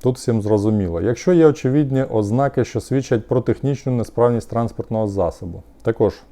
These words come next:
Е, зрозуміло. Якщо є інформація, що свідчить про причетність водія або пасажирів транспортного засобу до вчинення дорожньо-транспортної пригоди, раз, кримінального чи адміністративного правопорушення, два, або якщо є інформація, що свідчить про те,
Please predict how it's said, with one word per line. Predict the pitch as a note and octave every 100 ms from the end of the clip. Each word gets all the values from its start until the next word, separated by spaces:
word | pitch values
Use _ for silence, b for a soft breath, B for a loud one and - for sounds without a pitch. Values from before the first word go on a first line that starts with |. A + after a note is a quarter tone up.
| - - -
Е, | F#2+ F#2
зрозуміло. | F#2 F#2+ G2 F#2 F#2
Якщо | A2 -
є | E3
інформація, | D3 - C3+ D3+ - B2
що | -
свідчить | - C#3+ - B2
про | - C3
причетність | A#2 G#2 D3 C#3+ B2+ -
водія | A2 G2+ C3
або | B2 A2+
пасажирів | G#2 G2+ G#2 A2+ G#2+
транспортного | G#2 G2+ - F#2 G2
засобу | G#2 C#3+ A#2+ G#2+
до | F#2+
вчинення | F#2+ - B2 A2
дорожньо-транспортної | G2 G2+ A2 G2+ G2 G#2+ - G2+ G#2 G2
пригоди, | G#2+ G2+ F2 D#2
раз, | G#2 C#3 - B B B
кримінального | - A2+ B2 C3 A2+ A2
чи | G2 G#2+
адміністративного | G#2 G#2+ G#2 - A2+ G2 F#2
правопорушення, | G2 F#2+ G#2 G2 - F2+ F2
два, | G#2+ D#3+
або | - G2+ G#2
якщо | G2 - A2+
є | G2
інформація, | F#2 - B2 D#3 A#2+
що | - -
свідчить | C3+ C3 A2 -
про | G2
те, | - C3